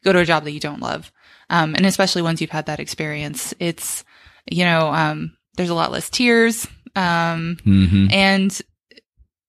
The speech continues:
Speaker 1: you just, it's just like anything. You find a way to make it work. It's just like love, you know, um, loving a person, loving a job. It's very similar to me.
Speaker 2: Mm-hmm. Do you find that, uh, the, the thing is that it's not mutually exclusive either. You don't have to,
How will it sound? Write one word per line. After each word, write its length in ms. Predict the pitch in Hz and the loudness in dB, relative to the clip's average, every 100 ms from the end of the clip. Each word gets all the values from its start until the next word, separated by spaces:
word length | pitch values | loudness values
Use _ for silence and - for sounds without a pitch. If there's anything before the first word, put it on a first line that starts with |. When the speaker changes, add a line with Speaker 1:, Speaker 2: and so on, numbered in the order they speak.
| _ | _
Speaker 1:
you 180 | 202 214 | -2 2
just, 300 | 220 220 - - | 2 0 -6 -4
it's 180 | 214 208 | -2 -2
just 160 | 247 233 | -4 -2
like 140 | 214 | -2
anything. 340 | 196 214 180 160 | 2 0 0 -6
You 120 | 170 | -4
find 260 | 220 220 | 2 2
a 60 | 214 | 4
way 100 | 196 | 2
to 60 | 190 | 0
make 180 | 175 | -2
it 80 | 165 | -4
work. 160 | 165 156 | -6 -6
It's 120 | 180 | -2
just 160 | 262 226 | -2 0
like 120 | 185 | -2
love, 380 | 170 156 82 - - | 0 -2 -4 -14 -8
you 160 | 190 | -4
know, 320 | 185 165 170 185 - | -4 -4 -6 -10 -6
um, 520 | 190 170 165 160 165 _ - | 0 0 0 -6 -12 _ -2
loving 320 | 185 185 185 | 0 2 0
a 60 | |
person, 400 | 165 180 175 180 | -2 -6 -4 -6
loving 220 | 170 165 160 | -4 -6 -8
a 40 | |
job. 320 | 156 156 156 | -4 -4 -4
It's 260 | 156 - - | -6 -10 -12
very 300 | - 156 151 | -6 -6 -6
similar 520 | - 151 151 147 175 - | -8 -12 -12 -12 -14 -14
to 120 | 160 | -12
me. 220 | 165 175 | -12 -10
Speaker 2:
Mm-hmm. 360 | - 92 90 131 | -6 -4 -4 0
Do 80 | 135 | 2
you 100 | 165 | 2
find 300 | 175 165 139 | 2 2 4
that, 240 | 120 - | 2 4
uh, 240 | 110 - 90 | 4 4 2
the, 160 | 113 | 0
the 140 | 143 160 | 2 2
thing 160 | 247 202 | 2 0
is 120 | 139 | 2
that 140 | 143 | 0
it's 200 | 151 - | 0 2
not 160 | 233 156 | 2 2
mutually 260 | 147 139 | 0 0
exclusive 560 | 104 - - 127 - 87 | -2 -2 0 0 0 0
either. 260 | 101 80 80 | 2 0 0
You 140 | 92 | 2
don't 160 | 123 113 | 2 2
have 280 | 110 107 | 2 0
to, 200 | - 104 | 0 0